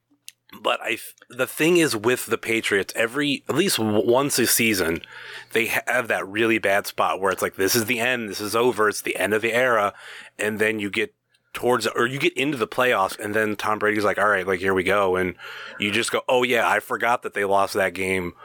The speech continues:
three weeks ago horribly. Now they're, they're back to being the Patriots." That's when, I think when we get to the playoffs, that's would be the true test for him. But I think, like, if I was betting money, it is so hard. But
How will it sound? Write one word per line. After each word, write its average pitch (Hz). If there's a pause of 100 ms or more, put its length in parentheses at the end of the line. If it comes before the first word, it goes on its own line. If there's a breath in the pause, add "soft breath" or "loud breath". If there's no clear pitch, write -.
(360 loud breath)
three 110
weeks 101
ago 90
horribly. 95
Now 101
they're, 92 (100)
they're 104
back 98
to 113
being 101
the 95
Patriots." 98
That's 110 (380 loud breath)
when, 117
I 120
think 151
when 151
we 131
get 117
to 117
the 117
playoffs, 107
that's 104
would 110
be 104
the 98
true 107
test 104
for -
him. 98 (420 loud breath)
But 104
I 104
think, 120
like, 107
if 113
I 110
was 110
betting 98
money, 95
it 101
is 87
so 98
hard. 95 (120)
But 101